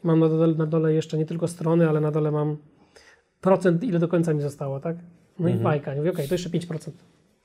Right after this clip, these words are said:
Speaker 2: Mhm.
Speaker 1: To jeszcze dziesięć procent, bo wiem, że wtedy swoją tą normę taką tygodniową w-,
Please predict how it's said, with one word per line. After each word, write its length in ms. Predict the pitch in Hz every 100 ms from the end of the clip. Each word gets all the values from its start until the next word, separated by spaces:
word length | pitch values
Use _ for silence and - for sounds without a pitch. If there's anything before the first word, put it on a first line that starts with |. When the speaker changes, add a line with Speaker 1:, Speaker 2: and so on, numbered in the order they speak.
| -
Speaker 2:
Mhm. 320 | 131 113 131 - -
Speaker 1:
To 60 |
jeszcze 220 | 202 185
dziesięć 280 | 165 196 202
procent, 480 | - 185 214 220 220 - -
bo 100 | 175
wiem, 240 | 190 208
że 320 | 185 185 190 196
wtedy 260 | 190 175 180
swoją 280 | 185 170
tą 80 | 170
normę 320 | 170 175 165
taką 240 | 165 160 151
tygodniową 480 | 151 143 143 143 139
w-, 160 | 156